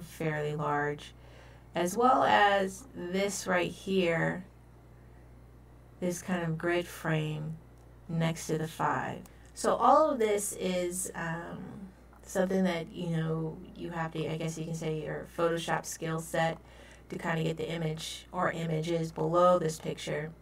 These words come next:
and then using, um, cartography, uh,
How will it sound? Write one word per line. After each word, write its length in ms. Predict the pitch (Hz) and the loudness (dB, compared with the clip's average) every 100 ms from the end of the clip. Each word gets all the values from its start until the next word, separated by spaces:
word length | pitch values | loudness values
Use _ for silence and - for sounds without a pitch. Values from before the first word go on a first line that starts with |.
| - - - - - - | -20 -20 -20 -20 -18 -8
and 160 | 175 | -2
then 400 | 175 175 170 165 165 | 2 2 2 -2 -2
using, 680 | 175 175 175 170 165 165 165 | -2 0 -2 -2 0 -2 -2
um, 600 | 165 160 156 156 160 175 - - - | -4 -2 -2 -4 -6 -8 -14 -20 -18
cartography, 1000 | - - 175 165 170 165 160 156 156 160 - - - - - | -12 0 4 4 2 -2 -2 -2 -4 -8 -12 -20 -20 -20 -10
uh, 480 | 160 127 - - - | -8 -6 -8 -12 -12